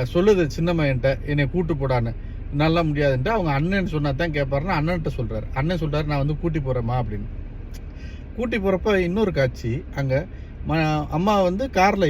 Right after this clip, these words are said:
ஏத்தணும். கார்ல ஏத்தி உட்கார வைக்கிறப்ப அந்த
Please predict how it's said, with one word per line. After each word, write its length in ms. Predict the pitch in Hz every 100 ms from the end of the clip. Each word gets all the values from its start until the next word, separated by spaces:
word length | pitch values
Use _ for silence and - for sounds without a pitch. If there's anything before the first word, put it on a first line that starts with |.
| 139
ஏத்தணும். 460 | 170 - 127 113 -
கார்ல 340 | - 170 196 170 147
ஏத்தி 420 | 175 180 180 160
உட்கார 360 | 143 131 175 170
வைக்கிறப்ப 680 | 143 147 131 117 120 120 - - - - -
அந்த 140 | 135